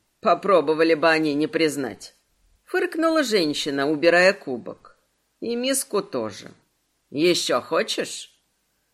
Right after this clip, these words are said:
«Хочу». Говорю же, сильный. Такого и прокормить непросто.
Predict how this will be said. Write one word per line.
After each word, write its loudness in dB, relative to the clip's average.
«Хочу». -2
Говорю 4
же, -8
сильный. -2
Такого 4
и 4
прокормить 0
непросто. -4